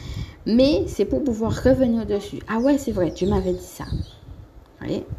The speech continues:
Et puis, bien entendu, ben, ça devient un sujet de discussion avec Dieu. Donc, c'est des choses sur lesquelles vous pouvez revenir. Donc, le marquer, c'est s'en souvenir, mais c'est aussi pouvoir revenir dessus. Alors, autre chose,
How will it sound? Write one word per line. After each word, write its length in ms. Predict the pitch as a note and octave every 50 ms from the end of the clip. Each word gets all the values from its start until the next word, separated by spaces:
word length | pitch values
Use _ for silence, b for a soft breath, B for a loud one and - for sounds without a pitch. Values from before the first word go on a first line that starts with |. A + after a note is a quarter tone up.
| - - - - - B B B B B B B B B B B B - -
Et 100 | D3 D3+
puis, 180 | D3+ - A#3+ B3
bien 200 | F#3+ E3+ E3 E3+
entendu, 480 | E3+ E3+ E3+ E3+ D#3 E3+ G#3+ A#3 B3+
ben, 300 | A3+ - A2+ G#2+ F2+ -
ça 180 | - - E3 D#3
devient 280 | D#3+ E3+ E3 E3+ E3+
un 100 | F3 E3+
sujet 380 | E3+ E3+ - F3 E3 E3 D#3+ E3+
de 120 | E3+ E3+
discussion 540 | D#3 D#3+ E3+ - - - - E3+ - - F3+
avec 260 | D#3+ D3+ D#3+ D#3+ D3+
Dieu. 200 | D#3+ F3+ G#3 A#3
Donc, 180 | G#3+ F3 D#3+ D#3
c'est 100 | - E3
des 100 | D#3+ D3+
choses 180 | D3 - G#3+ G#3
sur 140 | - G3+ F#3
lesquelles 280 | D#3+ D#3+ E3+ F#3 F#3
vous 100 | F#3 F3+
pouvez 280 | - F#3 F#3 F3+ F3 E3
revenir. 520 | D3+ D3+ D#3 E3 E3+ F#3 A3+ B3+ C4+ B3+
Donc, 240 | G#3+ F#3 F3 E3 - B B B B B B B B B B B B B - - - -
le 180 | - F3+ F#3 F#3
marquer, 680 | F#3+ G3 F#3 F3 F3 F3 - B3+ B3 B3+ C4+ D4+ C#4+
c'est 140 | - - E3+
s'en 200 | - F#3 F3 F3+
souvenir, 500 | - - F#3+ F3 F3 F3 F#3 A3 - C4+
mais 160 | A#3 F3+ E3
c'est 140 | - - F3+
aussi 200 | F3 - - -
pouvoir 480 | - - - G#3+ F#3 F#3 A3 A#3 A3 G#3+
revenir 520 | - - G3 F#3 F3+ F3+ F3+ F3 E3+ E3
dessus. 300 | D#3+ D#3+ D#3+ - - - - - - - - - - - - - - _ _ _ _ - - - - _ - - - _ _ _ - - - - - - - - - - _ _ _ _ _ _ _ _ - - - - - - - - - - - - - - - - B B B B B B B B
Alors, 300 | - - - G4+ - G4+
autre 320 | - G#4 A#4 A#4 D#4 A#3+ A#3
chose, 500 | - - - C#4+ D#4+ F#4 F4 - -